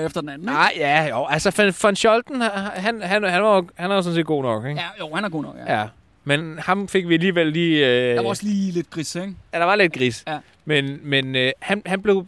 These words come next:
Speaker 2: han blev dømt som landsforræder i sin samtid.
Speaker 1: Ja.
Speaker 2: Øh, men, øh, hvad kan man sige... Øh, øh, frigivet i, øh, i vores nutid nu, ikke?
Speaker 1: Jo.
Speaker 2: Altså, virkelig sådan en
Speaker 1: Reha-, rehabiliteret, eller hvad fanden det
Speaker 2: Ja, det
Speaker 1: hedder.
Speaker 2: må man sige, ikke? Altså,
Speaker 1: Ja.
Speaker 2: øh, sådan en person, som vi, øh, som tit bliver hævet frem, ikke?
Speaker 1: Ja.
Speaker 2: Når man taler Danmarks historie, og især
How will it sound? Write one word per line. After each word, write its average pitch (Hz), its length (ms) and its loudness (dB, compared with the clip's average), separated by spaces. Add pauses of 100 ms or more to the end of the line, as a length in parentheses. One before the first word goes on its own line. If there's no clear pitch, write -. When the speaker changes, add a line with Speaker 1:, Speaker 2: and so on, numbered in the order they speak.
Speaker 2:
han 180 160 -4
blev 185 120 2
dømt 151 180 0
som 147 120 -6
landsforræder 202 480 -2
i 143 80 -2
sin 143 160 -6
samtid. 165 420 -2 (120)
Speaker 1:
Ja. 156 300 -6
Speaker 2:
Øh, 143 300 4
men, 135 260 0
øh, 123 380 2
hvad 135 120 -4
kan 151 80 -8
man 139 120 -6
sige... 139 380 0
Øh, 123 300 -4 (760)
øh, 110 160 -4
frigivet 135 600 -4
i, 120 280 0
øh, 107 200 -2 (100)
i 139 60 -4
vores 123 240 -4
nutid 120 300 -4
nu, 113 240 -4
ikke? 185 220 -2
Speaker 1:
Jo. 117 80 0
Speaker 2:
Altså, 113 320 -2
virkelig 131 320 -2
sådan 120 180 -2
en 131 60 -4
Speaker 1:
Reha-, 143 140 -16
rehabiliteret, 151 720 -6
eller 151 100 -10
hvad 143 120 -14
fanden 135 180 -12
det 135 60 -6
Speaker 2:
Ja, 147 40 2
det 147 80 2
Speaker 1:
hedder. 160 100 2
Speaker 2:
må - 20 0
man 143 100 0
sige, 135 220 2
ikke? 170 160 0
Altså, 127 180 0
Speaker 1:
Ja. 123 340 2
Speaker 2:
øh, 127 300 -10
sådan 156 160 -6
en 139 140 0
person, 143 380 -4
som 131 200 -8
vi, 123 240 -4
øh, 107 220 -6
som 131 120 -12
tit - 200 -6
bliver 143 140 -2
hævet 120 220 -2
frem, 110 300 -2
ikke? 143 160 -6
Speaker 1:
Ja. 156 40 -4
Speaker 2:
Når 131 60 -2
man 113 120 -6
taler 110 200 -8
Danmarks 120 320 -10
historie, 117 400 -8
og 113 100 -4
især 123 260 -6